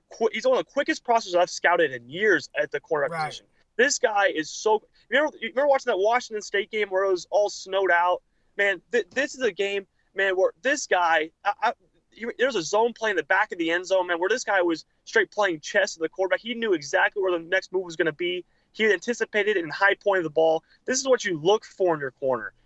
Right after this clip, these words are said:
Speaker 1: So, e-, e-, especially from the slot where you're playing that close, you have a two-way go with the receiver. You need to have some, you need to be quick process. You need to have quick eyes to break on those routes. So,
Speaker 2: Right.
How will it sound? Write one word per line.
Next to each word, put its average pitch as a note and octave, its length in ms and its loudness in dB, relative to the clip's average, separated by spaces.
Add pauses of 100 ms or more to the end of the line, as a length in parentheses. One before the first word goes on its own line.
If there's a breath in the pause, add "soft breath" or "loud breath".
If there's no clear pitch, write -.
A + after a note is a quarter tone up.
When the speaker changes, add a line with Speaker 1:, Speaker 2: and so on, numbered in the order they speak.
Speaker 1:
So, F#3 300 2 (100)
e-, F3+ 40 -2 (320)
e-, - 240 -2
especially B3+ 260 -2
from A3+ 100 -2
the D#3 80 -4
slot E3+ 400 0
where F3 60 0
you're D#3+ 80 0
playing F#3+ 280 -2
that E3+ 140 2
close, F#3 160 -4
you F3 60 2
have D#3 60 -4
a C#3+ 60 -4
two-way G3 360 -2
go D#3 220 2
with D#3+ 100 -14
the D3+ 40 -14
receiver. D#3+ 440 -2 (260)
You A#3+ 160 0
need G#3+ 300 -6
to D#3+ 80 0
have D#3+ 220 2
some, D3 220 -10 (100)
you G#3+ 120 -2
need A3+ 100 -2
to F#3+ 40 -8
be D#3+ 260 0
quick - 260 0
process. F3 360 2
You F#3+ 80 -14
need F#3+ 120 -6
to D#3+ 100 -2
have C#3 200 -2
quick G3 240 -2
eyes D3+ 340 0 (280)
to D#3+ 100 -4
break E3 300 -8
on C#3+ 80 -2
those B2+ 180 -4
routes. B2 400 -4 (240)
So, - 140 -4
Speaker 2:
Right. D3 180 -6